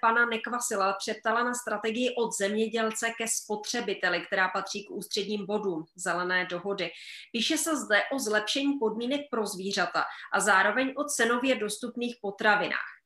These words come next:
Je vůbec Česká republika na něco, eh, je vůbec Česká republika schopna se na něco takového adaptovat? Příkladem,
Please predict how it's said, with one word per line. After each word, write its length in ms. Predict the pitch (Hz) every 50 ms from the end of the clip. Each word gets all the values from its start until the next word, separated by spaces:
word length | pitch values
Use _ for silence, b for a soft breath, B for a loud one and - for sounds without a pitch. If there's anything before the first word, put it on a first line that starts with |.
| B B B B B
Je 140 | 196 208 208
vůbec 380 | 214 262 262 330 320 330 -
Česká 440 | - - 240 240 - - 269 269 277
republika 760 | 269 240 233 - 220 202 196 202 196 196 - 190 170 160 - - -
na 100 | 202 202
něco, 360 | 196 202 208 214 - 269 262 247 - - _ -
eh, 100 | 202 202
je 240 | 196 208 247 240 - - 190
vůbec 320 | 226 240 220 294 285 285 -
Česká 380 | - 262 254 - - 269 247
republika 480 | 233 226 226 247 240 233 247 247 269 269
schopna 420 | - - - 226 220 - 196 196
se 160 | 202 - 254
na 100 | 233 220
něco 340 | 208 214 220 - - 277 277
takového 640 | - 196 - - 214 214 220 220 220 226 - - 180
adaptovat? 640 | - 202 220 226 - - - 254 226 226 208 208 208 B B B B B
Příkladem, 720 | B - - 247 247 - 311 311 294 247 208 185 180 185